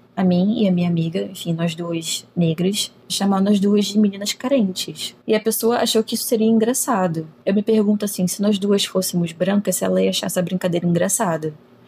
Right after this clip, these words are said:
Eu fiquei tão chocada que eu fiquei sem reação, mas, por sorte, essa minha amiga reagiu, entendeu? Essa pessoa ficou sem reação. É, e acho que por muito tempo essa pessoa,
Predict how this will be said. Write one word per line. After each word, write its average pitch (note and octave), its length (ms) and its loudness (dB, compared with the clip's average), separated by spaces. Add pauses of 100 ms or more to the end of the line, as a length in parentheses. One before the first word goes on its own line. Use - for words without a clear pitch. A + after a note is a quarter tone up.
(180)
Eu G#3+ 120 0
fiquei - 180 -2
tão A#3+ 220 0
chocada G3 680 -2 (300)
que - 80 -6
eu G3+ 60 2
fiquei F#3 200 -4
sem F#3 180 -2
reação, G3 380 2
mas, E3 340 -2 (140)
por G#3+ 140 -2
sorte, F#3 560 -2 (480)
essa F#3 220 0
minha F#3 120 4
amiga F#3 220 2
reagiu, F#3+ 560 2 (380)
entendeu? E3+ 320 0
Essa E3+ 180 0
pessoa F3+ 260 -2
ficou F3+ 300 -2
sem F3+ 200 -2
reação. F3+ 460 0 (280)
É, F3 360 2
e F#3+ 120 2
acho F#3+ 180 0
que - 60 -16
por G3+ 160 0
muito G#3 220 4
tempo G3+ 420 0
essa G3+ 260 0
pessoa, F#3 600 0